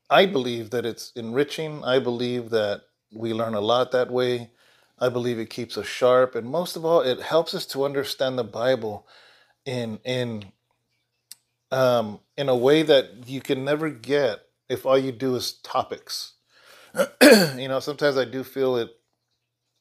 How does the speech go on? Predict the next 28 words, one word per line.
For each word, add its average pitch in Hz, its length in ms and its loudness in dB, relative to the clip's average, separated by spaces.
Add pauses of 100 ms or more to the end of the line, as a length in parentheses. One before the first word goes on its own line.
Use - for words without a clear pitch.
(360)
is 110 120 -14
necessary 127 560 2
to 107 80 -6
do 101 120 -12
topics, 104 520 -8
but 127 180 0
I 127 80 6
don't 123 200 0
believe 127 280 -4
a 110 60 -2
church 123 400 -6
foundation 110 760 -4 (520)
Bible 135 460 4
study 110 340 -6
should 110 260 -14
be 110 100 -12
built 127 500 -2
on 101 220 -12
topics, - 720 -4 (440)
but 110 260 0
it 117 80 -6
should 131 240 -4
be 127 120 -4
built 131 300 2
on 113 220 0
reading 135 540 -6
the 104 200 -6 (140)
Bible 120 600 -2